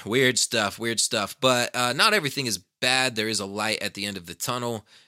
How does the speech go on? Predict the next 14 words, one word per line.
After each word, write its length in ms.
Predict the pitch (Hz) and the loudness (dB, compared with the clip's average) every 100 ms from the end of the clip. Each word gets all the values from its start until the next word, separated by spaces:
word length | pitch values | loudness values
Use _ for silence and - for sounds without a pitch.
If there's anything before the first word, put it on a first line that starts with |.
| _ | _
There's 380 | - 101 98 92 | -4 -2 0 -2
this 180 | 101 90 | -2 -4
doctor, 840 | - 104 107 - - 101 92 87 95 _ - | -2 0 0 -2 -6 -4 -4 -6 -10 _ -12
um, 580 | 95 90 82 80 80 - _ - | -10 -8 -10 -12 -16 -20 _ -12
it's 160 | - | -8
Doctor 360 | - 110 - 104 | -2 -2 0 2
Shannon 520 | - 117 113 120 123 | 4 4 2 -2 -4
Croner, 680 | - - 101 110 95 80 78 - | -6 -4 -2 -2 -6 -6 -10 -10
and 140 | 92 | -2
she 200 | - 107 | 0 0
talks 340 | - 123 143 - | -2 0 2 0
about 260 | 131 117 | 0 0
a 40 | 104 | 0
way 500 | 98 98 95 90 | -2 -2 -2 -4